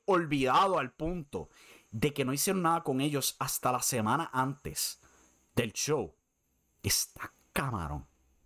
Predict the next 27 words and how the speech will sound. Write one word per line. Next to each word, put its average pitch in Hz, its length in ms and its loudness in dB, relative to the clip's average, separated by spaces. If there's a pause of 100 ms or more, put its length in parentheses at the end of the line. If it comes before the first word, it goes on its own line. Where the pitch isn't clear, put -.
(540)
De 113 100 4
verdad. 85 400 -2 (140)
Yo 170 80 2
estaría 277 260 0
molesto. 165 460 -10 (680)
Yo 131 240 2
estaría 196 340 0
bastante 160 460 0
molesto. 107 460 -4 (1700)
De 123 220 2
que 120 100 -2
venga 160 220 -2
el 196 80 0
Invader, 196 440 2
ah, 185 360 2 (960)
cogió 151 240 0
toda 190 180 4
la 180 60 4
gloria 185 300 4
a 196 40 4
él 208 100 0
y 165 40 0
yo 151 100 0
me 165 80 0
quedé 165 160 2
con 156 160 0
nada. 104 180 -8